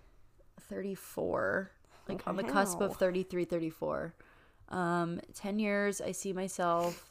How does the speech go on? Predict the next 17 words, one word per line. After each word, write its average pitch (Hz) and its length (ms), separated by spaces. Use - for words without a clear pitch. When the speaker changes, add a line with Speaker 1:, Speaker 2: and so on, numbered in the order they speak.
Speaker 1:
possibly 170 580
married, 151 560
out 202 200
of 208 100
dental 190 260
school, 190 440
being 190 240
a 190 40
dentist, 175 760
enjoying 170 500
life, 170 520
not 165 360
studying, 175 520
that's 156 240
for 170 160
sure. 160 460
<laughs> - 40